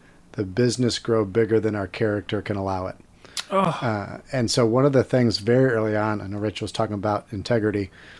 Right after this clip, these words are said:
Speaker 1: We kind of talked about Medicare early, early on too in the other segment.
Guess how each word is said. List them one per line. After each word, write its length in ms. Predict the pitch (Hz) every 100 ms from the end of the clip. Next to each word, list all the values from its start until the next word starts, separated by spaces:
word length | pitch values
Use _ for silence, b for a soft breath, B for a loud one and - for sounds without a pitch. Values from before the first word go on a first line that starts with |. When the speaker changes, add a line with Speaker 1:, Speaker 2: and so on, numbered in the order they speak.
| B -
Speaker 1:
We 100 | 104
kind 200 | - 107
of 160 | 104 - - - -
talked 200 | 110 110
about 220 | 104 104
Medicare 480 | 110 110 - 104 107
early, 220 | 107 110 - -
early 220 | 107 107
on 160 | 104
too 200 | 101 127
in 60 | 117
the 100 | 104
other 140 | 104
segment. 420 | 95 - 117 104